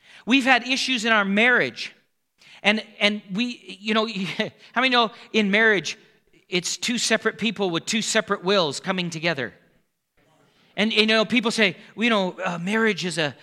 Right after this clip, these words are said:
is a fifty-fifty proposition. <laughs> I have the interpretation of that tongue. That's a lie. Don't believe it. <laughs> Marriage is,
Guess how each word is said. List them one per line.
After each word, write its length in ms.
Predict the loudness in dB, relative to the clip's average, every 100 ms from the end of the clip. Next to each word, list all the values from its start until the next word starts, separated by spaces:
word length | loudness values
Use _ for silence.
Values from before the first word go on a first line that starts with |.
| -14 -8
is 140 | -6
a 80 | -6
fifty-fifty 840 | -8 -4 -6 -4 -6 -6 -8 -8
proposition. 720 | -6 -4 -4 -4 -6 -4 -6 -10 -20 -8
<laughs> 120 | 0 2 2 0 0 -2 -6 -14 _ -20 -20 -20 -20 -20 -20 -20 -20 -20 -20 -6 2
I 100 | 4
have 140 | 4
the 120 | 2 0
interpretation 680 | 0 0 2 2 2 2
of 80 | 2
that 200 | 2 0
tongue. 360 | 2 2 2 -6 -18 -20 -20 -20 -20 -20 -20 -8 0
That's 220 | 2 2
a 60 |
lie. 520 | 4 6 6 4 2 -2 -10 -18 -20 -20 -20 -20 -2
Don't 200 | 2 2
believe 380 | 4 4 4 4
it. 240 | 2 0 -6 -8 -14 -16 -16 -16 -14 -12
<laughs> 80 | -12 -14 -14 -14 -14 -20 -14 -8 -8 -8 -20 -20 -20 _ _ _ _ _ -20 -18 -2
Marriage 520 | 4 6 6 4 4
is, 220 | 2 2